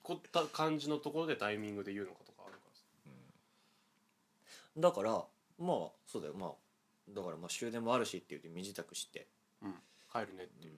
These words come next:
Speaker 2: うん、まあ、私もそわそわし始めるわけですよ。
Speaker 1: はい。
Speaker 2: で、じゃあねってなった時に、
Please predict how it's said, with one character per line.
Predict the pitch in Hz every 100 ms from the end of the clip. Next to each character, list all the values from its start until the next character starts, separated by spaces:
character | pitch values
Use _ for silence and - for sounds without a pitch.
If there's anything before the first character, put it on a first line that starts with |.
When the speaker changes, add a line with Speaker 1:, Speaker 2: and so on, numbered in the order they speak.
| 73
Speaker 2:
う |
ん、 | 78
ま |
あ、 | 73
私 | 80 - 95
も |
そ | 87 101
わ |
そ | - 82
わ |
し | -
始 | - 90
め | 87
る | 76
わ | 73
け | 62
で |
す | -
よ。 | 95
Speaker 1:
は |
い。 | 90 _ _ _ _ _ _ _ _ _ _ _ _ -
Speaker 2:
で、 | 117 -
じ | 123
ゃ | 127
あ | 117
ね | 101 101 101
っ |
て | - -
な | 87
っ | 87 _ _ _ -
た | 85
時 | 82 - 80
に、 | 92 90